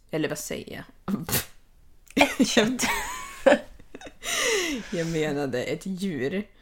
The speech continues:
Speaker 1: Men det finns små... Ja.
Speaker 2: Alltså, är det typ ostron, eller?
Speaker 1: Nej, nej, nej.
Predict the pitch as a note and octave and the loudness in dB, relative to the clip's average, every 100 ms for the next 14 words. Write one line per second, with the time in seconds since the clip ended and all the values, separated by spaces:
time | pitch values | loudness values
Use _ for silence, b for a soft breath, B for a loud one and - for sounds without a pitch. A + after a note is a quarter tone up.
0 | b b b - - - - - D#3 E3 | b b b -20 -20 -20 -8 -4 0 0
1 | D3+ E3 - - - - - G#3 D#3 - | 0 -4 -6 -10 -20 -20 -16 -4 -4 0
2 | F3 F3 C#3+ - - - - - - - | 2 2 0 -4 -4 -6 -10 -20 -20 -16
3 | - - - D#3 C3+ C3 C3+ - - - | -12 -10 -8 -4 -4 -4 -6 -14 -16 -6
4 | G2+ - - - - - - - - - | -6 -6 -12 -20 -20 -20 -20 -20 -20 -20
5 | - - - - - - G3+ G3+ G#3 G#3 | -20 -20 -20 -20 -20 -2 0 4 2 2
6 | - F3+ - A#3 - - - A#3 E4+ - | -2 -4 -2 -4 -4 -6 -2 0 0 0
7 | A2 A3+ D4 D4 - - - - - D3+ | 0 0 0 -2 -6 -20 -20 -20 -12 -6
8 | C#3+ D3 C#3 A2+ F#2 C3+ D#3 | -4 -4 -4 -6 -8 -10 -14